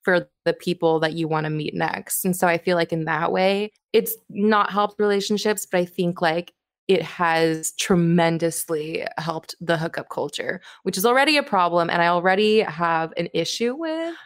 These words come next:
I was telling you guys this earlier that I listened to one of your podcasts, and it was the P S A. Whole, it was a, it was a guy, I won't say his name or, or just, I don't even know his name, but he was talking about how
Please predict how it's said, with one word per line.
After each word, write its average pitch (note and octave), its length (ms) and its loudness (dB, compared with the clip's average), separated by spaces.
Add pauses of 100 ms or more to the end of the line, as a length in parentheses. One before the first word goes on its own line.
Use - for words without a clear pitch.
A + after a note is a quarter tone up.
I G3 80 0
was G3 160 0
telling F3+ 540 0
you F3+ 80 2
guys E3+ 220 2
this - 260 -4
earlier F#3+ 380 4
that E3+ 100 2
I E3+ 60 2
listened F3 260 -2
to - 80 -6
one E3 80 -2
of D#3+ 60 -2
your D#3+ 80 0
podcasts, E3+ 760 -6
and E3+ 80 -2
it D#3+ 80 -2
was D#3+ 280 -4
the D#3+ 100 -6
P - 180 -6
S F#3 220 0
A. E3+ 440 0 (120)
Whole, - 260 -2
it - 80 2
was F3+ 160 2
a, F3 60 0 (160)
it F#3 60 -4
was F#3+ 160 -4
a - 20 -10
guy, E3+ 520 0
I - 180 -2 (380)
won't F3+ 220 -8
say F3+ 140 -6
his E3+ 120 -4
name F3 320 0
or, D#3+ 200 -6
or E3 100 0
just, D#3+ 220 -8
I E3 60 0
don't D3+ 80 -2
even D#3 160 -6
know D#3 120 2
his D#3+ 100 -2
name, D#3 260 0 (360)
but F#3 140 2
he F#3+ 160 2
was F3+ 100 2
talking F3 400 -2
about E3 400 0
how E3 640 0